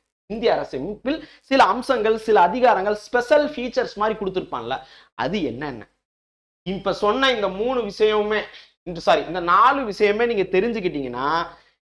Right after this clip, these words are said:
இந்த மத்திய அரசு பத்தி overall, அதாவது ஒரு, ஒரு ரவுண்டு, ஒரு பொதுவான ஒரு பின்பம் உங்களுக்கு கிடைச்சிரும்.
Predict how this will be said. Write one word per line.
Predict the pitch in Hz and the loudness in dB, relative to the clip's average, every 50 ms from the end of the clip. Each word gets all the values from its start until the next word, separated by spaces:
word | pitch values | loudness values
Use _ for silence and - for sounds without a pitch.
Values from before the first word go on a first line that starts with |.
| _ - | _ -8
இந்த | - 180 180 170 | -4 0 0 0
மத்திய | 160 165 175 180 180 220 269 | 2 2 2 2 2 4 4
அரசு | 262 233 - - 190 | 4 4 4 -2 -4
பத்தி | - 190 180 180 - 240 262 277 269 - _ _ _ _ _ _ _ _ _ _ - 170 | 0 0 0 0 0 -4 -4 -4 -4 -8 _ _ _ _ _ _ _ _ _ _ 4 6
overall, | 208 220 214 214 202 202 180 143 120 | 6 8 8 8 8 8 6 6 4
அதாவது | 139 139 185 180 175 202 240 254 | 2 4 6 8 8 8 8 6
ஒரு, | 233 208 185 170 143 - - - - _ - | 6 6 6 4 0 -2 -12 -20 -20 _ -2
ஒரு | - 175 175 | 0 0 2
ரவுண்டு, | 170 175 196 226 269 285 269 240 196 139 - - - _ _ _ _ _ _ _ _ _ _ | 4 6 6 8 6 6 4 4 2 0 0 -6 -14 _ _ _ _ _ _ _ _ _ _
ஒரு | - 165 175 170 | -2 -2 0 2
பொதுவான | - 214 220 214 269 269 269 269 269 269 262 254 | 6 6 6 8 8 6 8 8 8 8 8 6
ஒரு | 226 202 170 | 4 2 0
பின்பம் | 170 202 202 202 202 262 262 | -2 -4 -4 0 0 0 0
உங்களுக்கு | 240 190 175 160 - 156 | 2 0 0 0 0 -2
கிடைச்சிரும். | 147 143 - 135 104 - | -4 -4 -6 -12 -14 -14